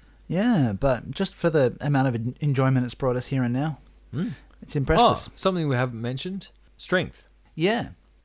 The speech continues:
Speaker 2: Do you wanna take a guess?
Speaker 1: Magic number, I'm guessing,
Speaker 2: Magic
Speaker 1: forty-six.
Speaker 2: number.
Speaker 1: Yep.
Speaker 2: It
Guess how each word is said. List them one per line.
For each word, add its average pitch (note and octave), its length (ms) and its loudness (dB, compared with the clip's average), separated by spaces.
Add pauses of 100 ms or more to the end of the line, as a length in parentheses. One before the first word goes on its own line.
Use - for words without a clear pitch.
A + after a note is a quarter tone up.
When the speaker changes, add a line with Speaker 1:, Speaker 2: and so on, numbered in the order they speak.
Speaker 2:
Do B2+ 60 -4
you - 20 0
wanna A#2 100 -2
take A#2+ 200 2
a - 20 -6
guess? C#3+ 300 0
Speaker 1:
Magic B2 280 -2
number, C3+ 300 -2
I'm F#2+ 140 -8 (120)
guessing, A#2 280 -8
Speaker 2:
Magic F#3 420 6
Speaker 1:
forty-six. F3+ 80 4
Speaker 2:
number. A3 480 10 (260)
Speaker 1:
Yep. D3 220 -8
Speaker 2:
It E3+ 100 -2